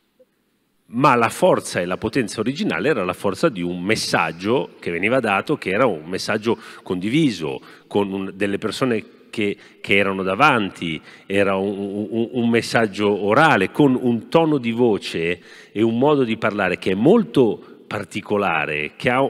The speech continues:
che ha un, ha un senso forte anche nel modo in cui le cose vengono s-,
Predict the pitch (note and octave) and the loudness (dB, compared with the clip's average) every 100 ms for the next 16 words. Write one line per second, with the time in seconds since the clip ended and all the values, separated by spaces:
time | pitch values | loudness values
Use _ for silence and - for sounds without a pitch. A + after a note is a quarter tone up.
0 | - - A#2+ C#3+ D#3 C3+ A2+ G#2+ F#2 - | -4 0 2 4 4 4 4 2 0 -8
1 | - - G#2+ A#2 - G3 E3 D3 - G3 | -18 -2 0 2 4 4 4 0 2 2
2 | F#3+ D#3+ D#3+ F3+ - C#3+ C3 C3 E3+ C#3+ | 4 2 2 0 0 2 2 4 4 4
3 | C3+ - F#3 C#3+ - F#3 D#3 C#3 A#2 A2+ | 0 2 2 2 2 2 2 0 -4 -6
4 | A2+ A#2 A2+ A2+ G#2+ G#2 - - - A2 | -2 -2 -2 -4 -4 -8 -10 -20 -18 -18